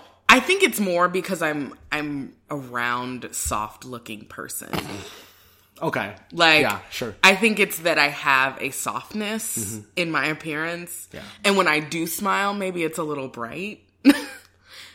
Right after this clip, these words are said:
Speaker 2: It's so weird that, like, who we are,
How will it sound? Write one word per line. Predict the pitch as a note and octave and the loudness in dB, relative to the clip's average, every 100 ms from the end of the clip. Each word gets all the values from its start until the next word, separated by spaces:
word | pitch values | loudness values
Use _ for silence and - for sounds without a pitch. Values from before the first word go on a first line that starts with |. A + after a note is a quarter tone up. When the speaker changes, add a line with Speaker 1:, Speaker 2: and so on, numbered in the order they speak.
| _ A3+ | _ 2
Speaker 2:
It's | G#3+ - | 4 4
so | D4+ F4 | 4 6
weird | G3+ C3 C3+ F3+ A#3+ - | 4 4 4 4 2 2
that, | F#3 - | 2 4
like, | D3 B2+ - - _ - | 2 2 -4 -16 _ -6
who | - | -2
we | E3+ G#3+ | 2 2
are, | C#3+ B2 C3+ F#3 G3+ | 4 6 6 4 -2